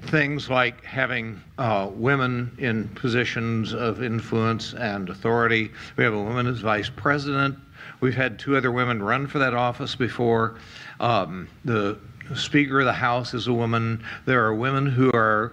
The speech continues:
uh, heads of major corporations. Um, so our understanding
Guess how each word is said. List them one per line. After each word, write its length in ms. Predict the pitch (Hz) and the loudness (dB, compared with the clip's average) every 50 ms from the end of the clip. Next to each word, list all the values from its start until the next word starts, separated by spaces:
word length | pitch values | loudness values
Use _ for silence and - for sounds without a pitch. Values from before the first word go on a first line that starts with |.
| - 131 | -6 -8
uh, 460 | 117 98 98 95 92 90 85 95 101 - - - 120 - - - - - - - - - - - - | -6 -4 -2 -2 -2 -2 -2 -6 -8 -10 -12 -12 -12 -10 -10 -12 -14 -16 -18 -20 -20 -20 -20 -12 -6
heads 400 | - - - 160 160 147 127 117 | -2 0 2 4 4 2 2 0
of 180 | 135 120 113 110 | 0 0 0 2
major 380 | 120 127 131 127 110 123 123 | 2 4 4 2 2 0 -2
corporations. 1080 | - - - - 120 117 - - 113 107 110 110 113 107 - - 113 104 101 101 - - - - - - - - - - | -2 -2 0 2 2 2 2 0 0 2 2 2 2 0 -2 -2 -4 -4 -4 -6 -8 -10 -12 -12 -12 -12 -14 -12 -6 -2
Um, 500 | 156 135 120 110 104 104 104 101 95 - - - - 120 117 - - | 0 2 2 2 0 -2 -4 -8 -10 -14 -16 -16 -14 -12 -12 -8 -6
so 340 | - - 165 156 143 135 127 - - - - - - - - - - | -2 2 2 4 2 2 -2 -8 -14 -18 -16 -16 -16 -18 -10 -2 2
our 400 | 165 190 254 285 277 247 - - - - | 4 6 6 6 6 4 2 -2 -2 0
understanding 960 | 180 190 175 165 - - - - 165 151 151 151 139 127 113 95 82 85 85 | 4 6 6 6 6 4 2 2 4 4 4 4 2 0 -2 -4 -6 -8 -14